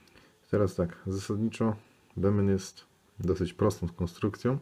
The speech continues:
Mamy dwie szczęki, na których są okładziny hamulcowe, które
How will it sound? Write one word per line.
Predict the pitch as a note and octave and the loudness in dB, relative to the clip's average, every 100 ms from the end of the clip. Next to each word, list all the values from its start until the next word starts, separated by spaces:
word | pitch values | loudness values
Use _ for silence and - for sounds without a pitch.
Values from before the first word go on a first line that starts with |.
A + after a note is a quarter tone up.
| - _ - - - - - - _ _ | -8 _ -20 -20 -20 -20 -20 -20 _ _
Mamy | G2 F#2+ F2 | 2 4 2
dwie | F2 G2 F#2 | 2 2 2
szczęki, | - F#2+ F#2 - | 0 -4 -4 -4
na | A#2 E2+ | -2 -4
których | - E2+ E2+ | -4 -4 -4
są | - E2 | -4 -6
okładziny | E2 F2 E2+ F2 E2 | -4 -2 0 0 0
hamulcowe, | E2+ E2+ - F#2 C#3 - _ _ _ _ - _ _ _ _ _ _ _ - | -2 -4 -4 -2 -2 -6 _ _ _ _ -20 _ _ _ _ _ _ _ -20
które | - F#2 F2 | -2 2 2